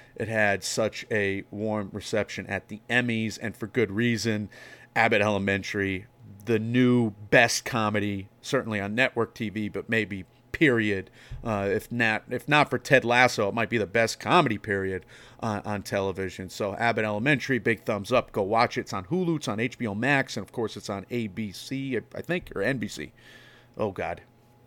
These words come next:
I'm losing track of which network is which nowadays. I'm also, you guys know, on the demographic for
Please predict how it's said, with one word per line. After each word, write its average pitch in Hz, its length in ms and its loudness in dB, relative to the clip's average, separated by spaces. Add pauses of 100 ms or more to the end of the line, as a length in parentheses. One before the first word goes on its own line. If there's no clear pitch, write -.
(100)
I'm 98 140 -10
losing 98 280 -4
track 101 360 -4
of 90 140 -8
which 98 200 -6
network 95 360 -8
is 85 100 -16
which 98 280 -6
nowadays. 87 500 -10 (920)
I'm 160 160 8
also, 131 680 8 (420)
you 135 200 -2
guys 113 320 6
know, 107 300 0
on 113 240 2
the 110 100 2
demographic 104 840 2
for 98 560 2